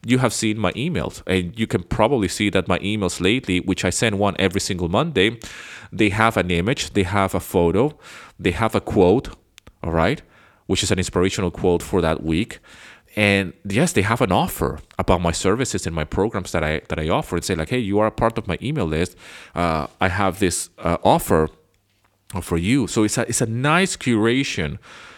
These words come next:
of content of what I'm doing about my latest, uh, podcast episodes or my latest, you know, uh, YouTube video. And, but it's not just text.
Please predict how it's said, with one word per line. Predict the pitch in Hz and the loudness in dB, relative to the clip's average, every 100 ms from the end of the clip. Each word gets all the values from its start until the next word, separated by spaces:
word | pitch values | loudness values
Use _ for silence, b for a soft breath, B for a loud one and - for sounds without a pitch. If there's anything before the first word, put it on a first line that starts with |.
| B - | B -6
of | - | -6
content | - 101 107 117 - 69 - b b b - | -4 -2 0 -2 -6 -6 -8 b b b -4
of | 85 98 | -4 0
what | 98 | -2
I'm | 85 | -2
doing | 76 95 92 80 80 | -2 -2 0 -2 -4
about | 82 85 | -2 -2
my | 80 | -2
latest, | 82 92 87 87 - - | -2 -2 0 -4 -6 -12
uh, | 80 | -10
podcast | - 90 - - | -4 -4 -2 -2
episodes | 120 135 - 139 135 - | 0 0 0 0 0 -2
or | 95 | -2
my | 82 | -2
latest, | 76 85 80 78 73 - _ _ _ _ _ _ _ _ - | 0 -2 0 -2 -4 -10 _ _ _ _ _ _ _ _ -8
you | - 190 | -2 0
know, | 80 - - | 0 -2 -4
uh, | - - - | -2 -2 -4
YouTube | 80 95 90 76 | -4 -2 -2 0
video. | 110 123 127 135 B B B B | 0 2 4 2 B B B B
And, | 113 117 - - | -2 0 -2 2
but | 139 | 4
it's | 135 139 | 4 2
not | 156 190 | 2 2
just | 151 - - | 2 -2 -6
text. | - 185 165 - - | -4 2 2 2 -6